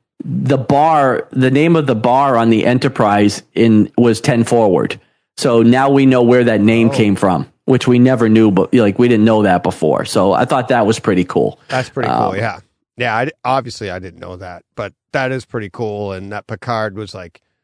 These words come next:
Speaker 2: a li-, he was like,
Speaker 1: Right.
Speaker 2: "Oh," he even ju-,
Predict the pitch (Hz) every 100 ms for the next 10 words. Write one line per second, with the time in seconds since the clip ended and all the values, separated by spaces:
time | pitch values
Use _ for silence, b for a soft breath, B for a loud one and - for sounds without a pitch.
0 | _ _ _ 117 117 107 135 131 104 87
1 | - - - 220 220 175 98 147 170 156
2 | 127 110 98